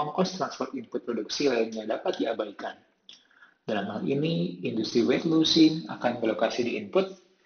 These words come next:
sedangkan industri weight gaining akan berlokasi di output. Terima kasih.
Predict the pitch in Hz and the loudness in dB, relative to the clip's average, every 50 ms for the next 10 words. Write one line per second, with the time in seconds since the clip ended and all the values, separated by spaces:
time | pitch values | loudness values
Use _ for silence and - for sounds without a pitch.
0 | _ - - - _ - - - 131 113 113 - 117 117 - - 135 123 131 139 | _ -20 -20 -20 _ -12 -6 -4 -4 -4 -2 0 0 0 0 0 -2 0 0 0
1 | 131 - 135 127 135 175 185 - - 135 156 156 151 143 147 147 143 147 - - | 0 2 2 4 4 4 2 0 0 0 0 2 2 0 -2 -4 -4 -8 -10 -10
2 | 135 123 - 120 117 113 110 110 107 - - 127 127 - 139 123 123 - 117 107 | -12 -10 -8 -8 -8 -6 -4 -4 -4 -2 -4 -4 -2 0 2 2 2 2 0 -2
3 | - - - 101 95 - - - - _ _ _ _ _ _ _ _ _ _ _ | -4 -4 -4 -6 -6 -6 -6 -16 -20 _ _ _ _ _ _ _ _ _ _ _
4 | _ _ _ _ _ _ _ _ _ _ _ _ _ _ _ _ _ _ - _ | _ _ _ _ _ _ _ _ _ _ _ _ _ _ _ _ _ _ -20 _
5 | _ _ _ _ _ _ _ _ _ _ - - 131 120 120 117 147 147 - - | _ _ _ _ _ _ _ _ _ _ -8 -6 -4 -4 -2 0 -2 0 2 4
6 | 160 165 - - - - | 4 4 2 0 -6 -10